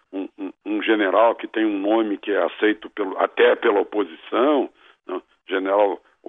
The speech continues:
hon-, honrado, era o caso de dizer, "General, olha, eu quero recomendar", dizer de público, "quero recomendar que o senhor entre na justiça por injúria, calúnia, difamação, et cetera",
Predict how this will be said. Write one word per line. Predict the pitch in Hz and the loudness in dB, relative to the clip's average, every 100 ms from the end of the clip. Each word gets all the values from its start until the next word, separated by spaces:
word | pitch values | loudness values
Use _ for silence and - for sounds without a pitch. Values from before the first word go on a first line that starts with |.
| - _ | -20 _
hon-, | 98 101 _ | -4 -4 _
honrado, | - 107 92 82 98 147 147 - 90 - _ _ | -2 0 0 2 4 4 2 0 -16 -18 _ _
era | 131 139 | 0 0
o | |
caso | 139 147 127 | 4 2 2
de | 156 | -4
dizer, | 123 123 147 | -6 2 2
"General, | 131 151 151 165 180 151 | 4 2 4 6 6 6
olha, | 170 175 147 | 4 4 2
eu | 131 135 165 185 | 0 2 2 0
quero | - 151 165 160 | 0 0 2 0
recomendar", | 165 - 160 165 143 123 | -4 -4 -2 -2 0 0
dizer | 113 147 190 | 0 -2 -2
de | - | -4
público, | - 160 - _ | 0 0 0 _
"quero | 160 156 | 0 0
recomendar | 151 156 165 175 151 160 | 0 -4 -2 0 2 0
que | - | 0
o | |
senhor | 175 165 | 0 2
entre | 160 160 | 0 -2
na | 160 | -4
justiça | 156 175 - 135 165 160 - | -2 -4 -6 0 0 0 -8
por | 139 | -2
injúria, | 143 139 123 151 143 110 | 0 0 0 0 2 0
calúnia, | - 123 117 131 131 117 | 2 0 0 -2 -2 -2
difamação, | 107 - 123 135 131 123 135 127 110 | -4 -4 0 0 -2 -4 -2 -2 -4
et | - | -6
cetera", | - 131 135 120 - | -2 4 4 2 -2